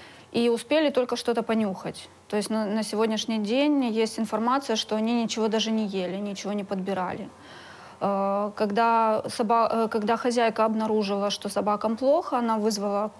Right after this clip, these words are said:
ну, волонтёров, э, собак отвезли в ветклинику, но, к сожалению, одну из собак не удалось спасти. Вот.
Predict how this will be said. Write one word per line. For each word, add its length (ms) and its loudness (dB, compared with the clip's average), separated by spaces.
ну, 340 -2
волонтёров, 720 2
э, 280 -2
собак 400 -2
отвезли 560 -4
в 60 -6
ветклинику, 760 2
но, 160 0
к 60 -8
сожалению, 520 2
одну 220 0
из 120 -2
собак 360 0
не 120 0
удалось 400 -2
спасти. 560 -2
Вот. 600 0